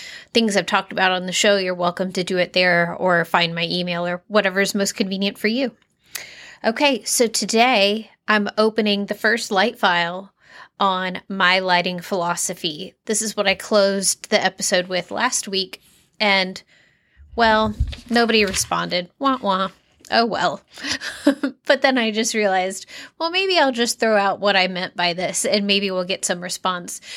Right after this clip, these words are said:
The idea is for these to be positive thoughts about, uh, why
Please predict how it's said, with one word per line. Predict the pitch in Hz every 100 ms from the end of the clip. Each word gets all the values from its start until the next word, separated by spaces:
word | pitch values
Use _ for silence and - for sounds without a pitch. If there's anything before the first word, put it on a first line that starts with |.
| - -
The | 233
idea | 226 220 247 233 202
is | 208
for | - 214
these | 202 202 -
to | 190
be | 190 196 185 185 - _ _ - - _ _ _ _ _ _ - 208 -
positive | - 233 226 214 208 214 208 202 202 - _ - _ _ _
thoughts | 226 196 202 - - - -
about, | 202 185 180 170 175 - - _ _ _ _ -
uh, | 185 175
why | 175 185 214 208 208 208 202